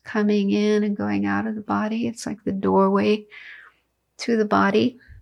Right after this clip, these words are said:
for the breath coming in and going out. So you might be able to feel a slight sensation at that,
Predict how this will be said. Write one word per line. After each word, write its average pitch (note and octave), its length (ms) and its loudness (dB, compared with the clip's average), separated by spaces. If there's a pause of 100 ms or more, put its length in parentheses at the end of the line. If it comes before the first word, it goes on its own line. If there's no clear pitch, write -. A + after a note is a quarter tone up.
for G#3+ 140 -8
the - 80 -2
breath G#3 400 -4 (220)
coming G3+ 320 -2
in G3+ 120 0
and G#3 100 -2
going G3+ 280 -2
out. C4 160 0 (880)
So - 200 -20
you B3 120 2
might D4 240 4
be A#3 100 6
able A3+ 140 6
to G#3+ 140 4
feel A#3+ 560 -2
a G#3 160 2
slight - 720 -2
sensation - 880 -4
at - 160 -8
that, - 200 -10